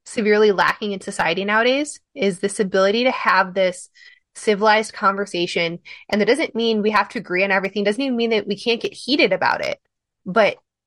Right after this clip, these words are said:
having this common respect for each other is just, it's part of the reason I started this podcast. One, to, you know, give people the opportunity to share their speed bumps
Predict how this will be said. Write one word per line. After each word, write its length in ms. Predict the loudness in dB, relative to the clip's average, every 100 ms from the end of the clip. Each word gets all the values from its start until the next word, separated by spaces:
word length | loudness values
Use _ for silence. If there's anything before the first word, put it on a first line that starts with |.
| _
having 440 | -6 -2 0 0 -2
this 340 | -4 -6 -12
common 460 | -8 0 2 2 -2
respect 540 | -6 -6 -2 -4 -4
for 200 | -8 -8
each 200 | -8 -4
other 380 | -4 -2 -4 -6 _ _ _ _ _ _ _ _ _ _ _ _ -4
is 140 | 0
just, 280 | 0 -2 -10 _ -20 -20 -20 _ _ _ _ _ _ _ _ _ _ _ _ _
it's 80 | -20
part 180 | 0 0
of 40 | 2
the 60 |
reason 220 | 0 0
I 40 | -2
started 240 | 0 0
this 120 | 0
podcast. 640 | -4 -2 -2 -6 -8 -10 -10
One, 440 | 0 2 2 -4 -10 -8
to, 180 | -6 -4
you 100 | -2
know, 160 | -4 -2
give 260 | -2 -2
people 360 | -4 -6 -2 -2
the 120 | 0
opportunity 500 | -2 -2 -6 -4 -2
to 80 | -4
share 420 | -6 -2 2 4
their 200 | 4 0 0
speed 280 | -4 -2
bumps 300 | 0 -2 -4